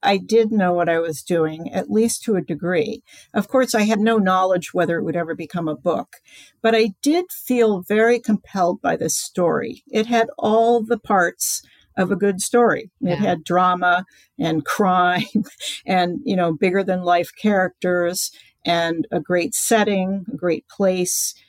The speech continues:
Speaker 1: you know, I grew up on the East Coast. This is middle America, you know, farmland territory. It had so many dimensions of a great story that even if I had not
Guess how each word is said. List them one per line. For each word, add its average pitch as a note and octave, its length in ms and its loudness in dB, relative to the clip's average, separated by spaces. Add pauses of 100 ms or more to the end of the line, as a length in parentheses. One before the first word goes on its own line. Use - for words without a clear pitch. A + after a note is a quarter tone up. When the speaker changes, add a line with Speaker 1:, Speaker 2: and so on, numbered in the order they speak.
(140)
Speaker 1:
you G3 100 0
know, E3+ 100 0
I E3+ 180 0
grew F3 200 -2
up E3+ 120 -4
on F3 100 -2
the E3+ 60 -6
East E3 280 -6
Coast. G3+ 360 0
This E3 200 -4
is E3+ 240 -14
middle F3+ 440 0
America, F3+ 880 0
you F3 140 -10
know, E3 200 -4
farmland F3+ 720 -2
territory. E3 680 -2 (340)
It F#3 120 -4
had A#3 180 0
so C4 240 2
many D4 240 4
dimensions F#3+ 760 -2
of E3 180 -6
a E3 40 -6
great F3 360 -4
story G#3+ 560 0
that F3 180 2 (540)
even D4 240 2
if C4+ 160 0
I G#3 80 2
had G3 240 -2
not G3 320 0